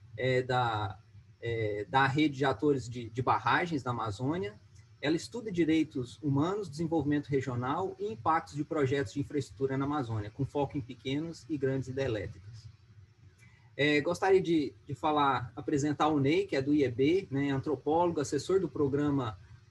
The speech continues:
Povos Indígenas, é, e com ampla atuação em etnologia indígena e relações inter, ah, étnicas, especificamente no campo do indigenismo ambiental na Amazônia Ocidental brasileira.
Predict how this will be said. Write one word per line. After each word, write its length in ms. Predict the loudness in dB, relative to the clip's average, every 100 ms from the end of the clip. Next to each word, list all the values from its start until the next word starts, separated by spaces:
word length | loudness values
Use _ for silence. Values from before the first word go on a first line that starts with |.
| -4
Povos 440 | 2 4 2 0 0
Indígenas, 840 | 0 2 0 0 -2 -2 -6 -10
é, 520 | -6 -4 -2 -4 -8 -14 -20 -20 -20 _ -6
e 140 | -6
com 240 | -2 0 0
ampla 240 | 0 -2
atuação 640 | 0 0 0 -2 -2 -2 -6 -12 -16 -6
em 160 | -4
etnologia 580 | -4 -4 0 4 4 4
indígena 600 | 0 0 -4 -4 -8 -10 -8
e 80 | -2
relações 600 | 0 2 0 0 -4 -2
inter, 480 | -4 2 2 2 -2 -10 -20 -10
ah, 340 | 0 2 2 2
étnicas, 840 | 2 2 2 -2 -2 -8 -10 -12 -18 -20
especificamente 680 | -4 0 0 0 0 0 -4
no 60 |
campo 500 | -4 -2 -2 0 0
do 120 | 0 -2
indigenismo 720 | -4 -4 -2 0 0 -2 -2
ambiental 640 | 0 0 0 0 0 -2 -2
na 80 |
Amazônia 420 | -2 0 0 -2 -2
Ocidental 500 | -4 -4 -4 -4 -4
brasileira. 540 | -2 -4 -4 -6 -6